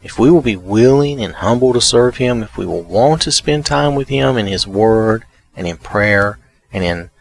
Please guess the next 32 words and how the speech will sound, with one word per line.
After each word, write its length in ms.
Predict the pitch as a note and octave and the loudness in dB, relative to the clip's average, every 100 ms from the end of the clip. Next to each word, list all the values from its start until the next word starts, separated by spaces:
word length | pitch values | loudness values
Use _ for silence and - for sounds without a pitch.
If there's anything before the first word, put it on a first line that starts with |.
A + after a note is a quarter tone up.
| _ - | _ -4
song 520 | - A#2+ A#2+ A#2+ G#2+ | -2 2 2 2 0
and 120 | E2+ | -2
praise 460 | - G#2 G#2 G#2 - | -4 -2 0 -2 -4
to 120 | F#2 | -8
him, 380 | G2 F#2+ G2 - _ _ | -8 -6 -8 -12 _ _
then 180 | G#2 G#2 | -2 0
he 160 | D3+ F#3 | 2 2
will 160 | B2 | 2
guide 440 | G#2 G2 G2+ G#2 F2+ | -2 -2 0 -2 -4
and 140 | E2+ | -8
protect 560 | D#2 - F#2 F#2 - - | -10 -8 -4 -4 -6 -10
and 180 | F2+ F2+ | -10 -4
bless 340 | F#2+ F#2 - | -2 0 -2
us 240 | F2+ - - | -4 -6 -6
as 140 | D#2+ - | -10 -12
his 160 | - | -6
children. 420 | - D#2+ E2 - - _ _ _ _ _ _ _ _ _ _ _ _ _ _ _ _ _ _ _ _ _ _ _ - | -4 -4 -6 -14 -20 _ _ _ _ _ _ _ _ _ _ _ _ _ _ _ _ _ _ _ _ _ _ _ -18
So, 260 | - D2+ - _ | -12 -12 -12 _
I 140 | - F2+ | -6 -4
hope 200 | F#2 - | -6 -6
that 220 | G#2 F#2+ | -4 -4
is 120 | F#2 | -4
beneficial 600 | - G2+ F2+ - C#3 - A#2 | -4 -6 -4 0 0 0 -4
to 180 | - | -2
you. 320 | C3+ C3 C#3+ - _ _ _ _ _ _ _ - - | 0 0 -2 -10 _ _ _ _ _ _ _ -16 -6
I 60 | |
want 220 | A2 G2 - | -2 0 0
to 40 | |
thank 240 | C#3 C#3 | -2 -2
you 60 | A2+ | -6
for 180 | - G#2+ | -4 0
listening. 480 | C#3 - E3 E3 | 0 2 -2 -4